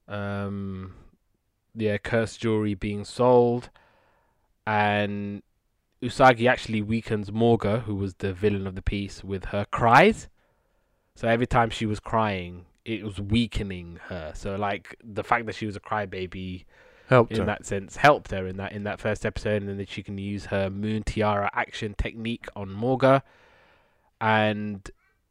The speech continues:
Speaker 1: there was, like, a, a stranger that helps her, and then it reveals himself to be the Tuxedo Mask. So yeah, just a couple of notes on, on that.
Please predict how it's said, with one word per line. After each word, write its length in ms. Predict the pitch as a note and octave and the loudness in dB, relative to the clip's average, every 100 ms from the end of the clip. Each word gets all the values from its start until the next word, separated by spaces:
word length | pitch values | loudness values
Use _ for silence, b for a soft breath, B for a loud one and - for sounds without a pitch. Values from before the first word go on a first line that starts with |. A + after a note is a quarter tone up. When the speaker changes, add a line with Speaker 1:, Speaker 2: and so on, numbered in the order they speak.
| _ _ - | _ _ 0
Speaker 1:
there 120 | A#2 | 2
was, 100 | A2+ | 6
like, 200 | A2+ - | 4 2
a, 340 | A2 G#2+ G#2 - | 0 0 -2 -4
a 80 | G#2+ | -8
stranger 580 | - B2 A#2+ G#2+ G#2+ | 0 2 2 2 -2
that 240 | G#2 G#2 - | 0 -2 -6
helps 400 | - B2+ B2 - | 0 2 2 -2
her, 280 | B2 A#2+ A#2+ - _ _ _ _ | 0 0 -2 -8 _ _ _ _
and 120 | A2 G#2 | -8 -6
then 120 | G#2 | -6
it 120 | G#2+ | -6
reveals 420 | G#2+ G#2 A#2 A2+ | -6 -2 -2 -2
himself 560 | G#2 G2 G#2+ G#2 G2+ - | -6 -6 -4 -4 -4 -10
to 120 | G#2 | -12
be 380 | F#2 G#2 G2 G2 | -8 -6 -6 -6
the 160 | F#2 F2+ | -10 -12
Tuxedo 720 | - - - G#2+ G2+ G2 F2+ | -14 -14 -8 -6 -4 -4 -2
Mask. 500 | G2+ F#2 - - - | -2 -2 -4 -10 -12
So 120 | F#2 | -10
yeah, 100 | F2+ | -10
just 280 | - - - | -12 -16 -18
a 40 | |
couple 240 | E2+ E2 | -16 -16
of 100 | F2 | -16
notes 360 | E2+ E2+ - - | -14 -14 -14 -14
on, 220 | E3+ E3+ - | -14 -14 -14
on 200 | F2 F#2+ | -12 -4
that. 280 | A#2 D3 | -4 -4